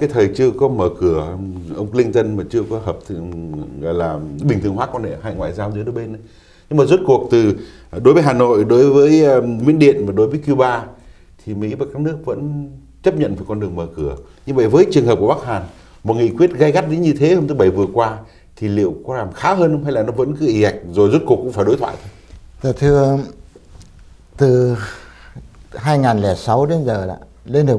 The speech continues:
Speaker 2: Quốc đã có tám cái nghị quyết cấm vận Bắc Hàn. Mà cứ thi hành ì ạch, ì ạch, ì ạch. Và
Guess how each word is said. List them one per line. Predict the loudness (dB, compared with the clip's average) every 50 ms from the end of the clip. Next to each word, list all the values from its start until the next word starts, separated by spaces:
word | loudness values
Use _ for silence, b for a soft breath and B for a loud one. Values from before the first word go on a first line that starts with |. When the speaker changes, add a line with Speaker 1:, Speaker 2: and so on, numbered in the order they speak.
| 0
Speaker 2:
Quốc | 0 0 0 0 0 -2
đã | -2 -2 0 0 -2 -2 -4 -8 -12 -16 -20 -20 -20 -18 -6
có | -2 0 0 0 0 -2 -4 -8 -14 -14 -8
tám | -4 -4 -4 -4 -6 -8 -12 -14 -16 -20 -20 -20 _ -20 -20 _ _ -20 -20 _ _ _ _ _ _ _ _ _ _ _ _
cái | 0 2 2
nghị | 4 2 0
quyết | -2 -2 -2 0 0 -2 -4 -12 -20 -20 -20 -20 -20 -20 -20 -20 -8 -4
cấm | -4 -2 -2
vận | -2 -2 -4 -4 -4
Bắc | -8 -6
Hàn. | -6 -8 -8 -8 -12 -16 -20 _ _ _ _ _ _ _ _ _ _ _ _ -20 -20 _ _ _ _ -16 -14 -14 -14 b b b b b b b b b b b
Mà | 0 2 2 2 2 0 2
cứ | 2 4 4 2
thi | 2 2 2 2
hành | 2 2 2 0 0 -2 -4 -6 -10 -14 -18 _ _ -20 _ _ _ _ _
ì | -2 0 0 2 2
ạch, | 0 0 -2 -4
ì | -4 -4 -2
ạch, | -2 -2 -2
ì | -4 -4 -2
ạch. | -2 -4 -4 -6 -10 -18 _ _ _ _ b b b b b b b b b b b
Và | b -2 -2 -2 -2